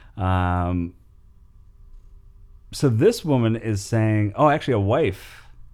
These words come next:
Yeah, this husband writes in and says that his wife is basically checked out, and she's constantly online. His wife is streaming videos, playing games, listening to podcasts, hopefully our podcast, not good,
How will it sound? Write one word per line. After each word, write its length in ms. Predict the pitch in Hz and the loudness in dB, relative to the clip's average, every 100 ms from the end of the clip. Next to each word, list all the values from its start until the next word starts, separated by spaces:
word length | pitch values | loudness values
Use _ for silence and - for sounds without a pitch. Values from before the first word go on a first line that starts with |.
| - - | -20 -12
Yeah, 260 | - 143 98 - | 0 2 0 -4
this 160 | 120 104 | -4 0
husband 420 | 135 160 156 120 | 0 2 2 4
writes 240 | 110 110 | 2 2
in 80 | 113 | 2
and 120 | 107 | 2
says 180 | 98 104 | 2 0
that 180 | 98 92 | 0 0
his 240 | - 127 110 | 0 -2 0
wife 600 | 104 139 175 110 - - - - - - | -2 0 0 0 -4 -20 -20 -20 -20 -6
is 120 | 107 | 0
basically 340 | 95 139 135 113 | 4 4 2 -2
checked 400 | - 120 101 104 | 0 -4 -2 0
out, 240 | 87 73 - - - - - | -2 -4 -20 -20 -20 -16 -8
and 100 | 98 | -6
she's 140 | 92 | -4
constantly 500 | - 113 101 110 104 | 0 -2 0 0 2
online. 560 | 98 95 95 92 90 85 - - - | 2 2 2 0 -2 -6 -14 -20 -12
His 160 | - 95 | -4 0
wife 300 | 107 117 110 | 2 2 2
is 100 | 107 | -2
streaming 340 | 95 - 107 98 | -2 2 2 4
videos, 380 | 139 147 139 110 | 4 2 2 0
playing 240 | 113 98 | 2 2
games, 340 | 95 123 127 | 2 2 0
listening 260 | 107 98 104 | 0 0 0
to 60 | 95 | 0
podcasts, 680 | 110 110 104 107 107 104 - - | 0 0 0 0 0 -4 -10 -6
hopefully 360 | - 123 90 78 | -2 -2 -2 -6
our 120 | 78 | -10
podcast, 540 | 78 80 98 95 - | -10 -8 -6 -6 -6
not 200 | - 78 | -8 -8
good, 240 | - 92 | -4 -4